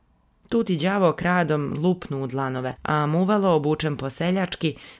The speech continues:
pomoli se ozdo iza kukuruza.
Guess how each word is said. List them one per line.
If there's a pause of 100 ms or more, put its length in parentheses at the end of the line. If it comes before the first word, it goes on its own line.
pomoli
se (100)
ozdo
iza
kukuruza.